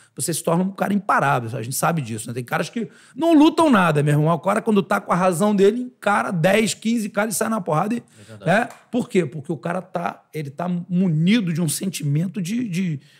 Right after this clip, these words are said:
Speaker 1: né, de vi-, de justiça ali, de razão. Então, é, é, o samurai, ele sabia disso. Se ele partisse pra qualquer ação na vida dele, munido desse sentimento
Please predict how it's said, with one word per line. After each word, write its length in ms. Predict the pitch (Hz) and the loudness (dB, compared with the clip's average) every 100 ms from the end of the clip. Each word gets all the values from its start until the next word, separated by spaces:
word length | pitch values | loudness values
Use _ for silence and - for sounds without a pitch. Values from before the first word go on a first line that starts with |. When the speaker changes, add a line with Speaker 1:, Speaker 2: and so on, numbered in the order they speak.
| _ | _
Speaker 1:
né, 160 | 156 185 | -4 -2
de 140 | 151 | 0
vi-, 200 | 175 165 | -2 -2
de 240 | 131 127 | -4 -2
justiça 760 | 156 185 - - 190 208 - 156 | 2 2 2 -2 2 2 2 -4
ali, 160 | 131 | -4
de 120 | 127 143 | -6 -4
razão. 560 | 160 147 120 139 117 - _ _ | -2 -2 -2 -4 -4 -10 _ _
Então, 400 | 123 - 208 226 - _ | -6 -2 0 -2 -10 _
é, 240 | 170 - 160 | -6 -4 -6
é, 80 | - | -8
o 120 | 185 | -8
samurai, 440 | - 214 202 190 | -4 0 2 2
ele 100 | 214 | 2
sabia 340 | 170 196 175 175 | -2 -2 -2 -2
disso. 380 | 120 110 - - | -6 -10 -12 -8
Se 100 | 214 | -6
ele 120 | 208 | -4
partisse 560 | - - - 240 220 - | -6 -8 -8 -8 -6 -2
pra 140 | 190 | -2
qualquer 420 | - 160 - 208 | 0 -4 -2 0
ação 340 | 233 - - 196 | 0 0 -2 0
na 100 | 170 | -2
vida 220 | 151 151 | -2 -4
dele, 360 | 120 113 101 95 _ _ _ _ _ _ _ _ | -6 -8 -10 -16 _ _ _ _ _ _ _ _
munido 540 | 151 160 170 160 226 180 | -2 2 4 6 6 4
desse 240 | 151 160 | 2 0
sentimento 680 | - 151 - 139 165 143 - | -2 -6 -6 -2 -2 -4 -8